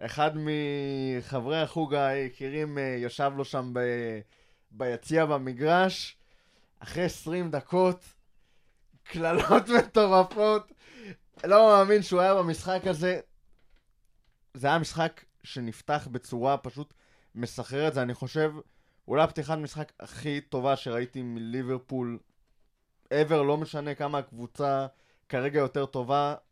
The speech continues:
צמד של סקרטל מנגיחות, סוארס פשוט on fire, נתן שם בעיטה ל-,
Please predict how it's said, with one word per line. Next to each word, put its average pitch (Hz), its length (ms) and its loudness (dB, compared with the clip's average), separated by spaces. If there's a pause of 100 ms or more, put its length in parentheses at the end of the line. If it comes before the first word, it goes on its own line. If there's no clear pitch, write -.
(880)
צמד 165 320 0
של 151 160 -2
סקרטל 156 540 -4
מנגיחות, 131 880 -2 (380)
סוארס 156 680 0
פשוט 165 460 -8 (160)
on 147 380 -6
fire, 160 500 2 (880)
נתן 139 380 -2
שם 165 140 -4 (220)
בעיטה 127 540 0
ל-, 139 840 4